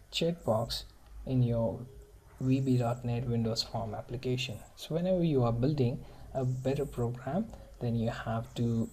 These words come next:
use one of these in your code.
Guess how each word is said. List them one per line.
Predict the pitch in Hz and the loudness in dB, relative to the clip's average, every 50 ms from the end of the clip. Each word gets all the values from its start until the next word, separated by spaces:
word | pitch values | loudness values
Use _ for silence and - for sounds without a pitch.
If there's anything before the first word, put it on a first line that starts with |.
| - | -4
use | - 135 123 120 117 120 120 117 117 127 | 0 2 4 4 4 4 2 2 2 2
one | 123 117 110 | 0 0 0
of | 110 110 - - | 0 -2 -4 -2
these | - 120 117 113 113 - - - - - - - - - - | -2 0 0 0 0 -2 -6 -10 -12 -12 -16 -16 -16 -8 -4
in | 127 120 | 0 0
your | 117 113 113 107 98 95 104 - - - - - - - | 2 2 2 0 0 -2 -2 -4 -8 -12 -20 -20 -6 0
code. | - 120 107 - - - | 4 4 4 4 2 -4